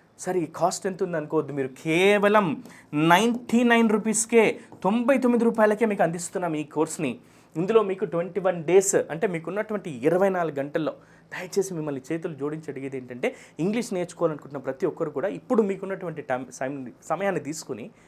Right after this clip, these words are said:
ఇరవై నాలుగు గంటల్లో ఒక వన్ అవర్ ఇంగ్లీష్ కోసం కేటాయించండి. ఈ ట్వంటీ వన్ డేస్ కోర్స్ మీద ఫోకస్ చేయండి. మా కోర్స్ ఎలా ఉంటుంది అని అంటే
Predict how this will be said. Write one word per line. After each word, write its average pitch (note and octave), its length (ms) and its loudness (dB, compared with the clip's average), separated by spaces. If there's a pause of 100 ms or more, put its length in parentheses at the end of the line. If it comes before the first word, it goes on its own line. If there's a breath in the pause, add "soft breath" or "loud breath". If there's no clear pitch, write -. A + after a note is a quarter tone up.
(360 soft breath)
ఇరవై F3+ 360 -2
నాలుగు G3+ 280 -2
గంటల్లో F3+ 380 -6
ఒక - 160 -10
వన్ F3+ 360 -8
అవర్ G#3+ 180 -8
ఇంగ్లీష్ F#3 260 -8
కోసం E3 240 -10
కేటాయించండి. D#3 640 -6 (280 loud breath)
ఈ - 20 -10
ట్వంటీ D#3+ 300 -6
వన్ G#3+ 160 -4
డేస్ F#3 180 -2
కోర్స్ F3 280 -8
మీద D3+ 120 -4
ఫోకస్ - 480 -2
చేయండి. D#3 260 -4 (220 loud breath)
మా F3 140 8
కోర్స్ A3+ 300 4
ఎలా G3+ 160 2
ఉంటుంది D#3+ 300 -4
అని C3+ 80 -6
అంటే C#3 340 -2